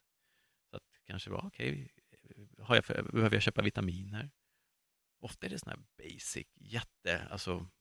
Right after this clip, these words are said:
situationstecken enkla lösningar som, som kan göra supervändningar. För det, för det kommer ju ofta smygande, det är det som är så taskigt.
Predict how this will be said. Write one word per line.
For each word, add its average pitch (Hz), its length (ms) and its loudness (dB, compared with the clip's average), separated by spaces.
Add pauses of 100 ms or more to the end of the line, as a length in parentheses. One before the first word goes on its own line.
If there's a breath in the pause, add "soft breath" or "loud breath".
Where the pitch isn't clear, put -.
(160)
situationstecken 90 760 -8 (180)
enkla 123 640 -2
lösningar 82 540 -6
som, 82 260 -8 (160)
som 95 140 -20
kan 90 140 -6
göra 87 320 -4
supervändningar. 92 1900 -8 (1300)
För 101 60 -6
det, 110 140 8 (260)
för 113 60 -10
det 120 80 2
kommer 131 180 4
ju 131 40 6
ofta - 180 0
smygande, 135 640 4
det 101 40 12
är 110 40 10
det 139 60 10
som - 80 -2
är 147 40 2
så - 120 0
taskigt. - 640 -6